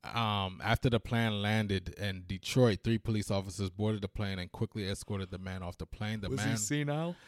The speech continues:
Speaker 1: the man was, no, the man, he was probably in his thirties or forties.
Speaker 2: Oh, wow.
Speaker 1: Uh, the man was reportedly exposing himself while seated during the flight, and then the, <laughs> this is, he, the people next to him realized that he was actually masturbating.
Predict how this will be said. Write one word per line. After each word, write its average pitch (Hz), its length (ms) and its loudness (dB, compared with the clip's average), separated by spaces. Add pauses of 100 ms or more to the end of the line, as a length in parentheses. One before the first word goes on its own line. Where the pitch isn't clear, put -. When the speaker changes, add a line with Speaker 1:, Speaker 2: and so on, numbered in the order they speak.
(180)
Speaker 1:
the 101 120 0
man 110 400 4
was, 101 280 4
no, 92 300 0
the 90 120 -4
man, 98 300 0
he 120 120 2
was 113 360 -2
probably 113 320 2
in 98 80 -2
his 87 160 -6 (140)
thirties 90 400 -4
or - 60 -12
forties. 85 460 -6
Speaker 2:
Oh, 107 80 -2
wow. 101 180 -6 (260)
Speaker 1:
Uh, 101 240 4
the 98 100 2
man 110 320 4
was 107 160 4
reportedly 110 500 2
exposing 123 520 2
himself 101 500 -2
while 90 160 0
seated 101 460 -2 (240)
during 98 260 -2
the - 80 -6
flight, 101 520 0 (340)
and 92 160 -4
then 95 380 -4 (720)
the, - 200 -6
<laughs> 95 300 4
this 127 240 2
is, 110 300 6 (600)
he, 107 320 -4 (640)
the 107 200 4
people 120 340 6
next 117 380 4
to 113 160 2
him 98 180 0
realized 98 400 2
that 98 140 2
he 98 180 -2
was 95 240 0
actually 98 480 -4
masturbating. 90 960 -4